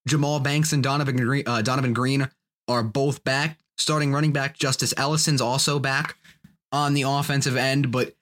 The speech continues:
that defense is the reason that I cannot buy in to this Wake Forest team. Thirteenth in the conference in pass defense last year, gave up just under thirty points a game,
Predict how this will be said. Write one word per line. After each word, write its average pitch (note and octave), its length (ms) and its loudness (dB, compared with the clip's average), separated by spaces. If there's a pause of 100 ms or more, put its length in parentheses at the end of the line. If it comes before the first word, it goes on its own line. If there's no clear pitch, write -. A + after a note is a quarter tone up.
(500)
that D3 280 0
defense C#3 540 0
is A#2+ 220 0
the A#2+ 100 0
reason A#2 280 0
that A2+ 80 0
I A2+ 120 0
cannot A#2+ 340 0
buy A2 160 0
in G#2 360 0 (580)
to D3+ 80 0
this B2 320 0
Wake A2+ 340 0 (100)
Forest A2 600 -2 (100)
team. G2+ 400 0 (580)
Thirteenth F#3 540 0
in E3+ 160 2
the D#3+ 80 0
conference D#3 640 0
in B2 240 0
pass C3 320 -2
defense B2+ 480 0
last B2 300 -2
year, B2 300 0 (380)
gave E3+ 240 2
up E3 160 -2
just D3 240 0
under C3+ 220 0
thirty C3+ 340 -2
points C3+ 300 -2
a A#2+ 60 -2
game, A#2 380 0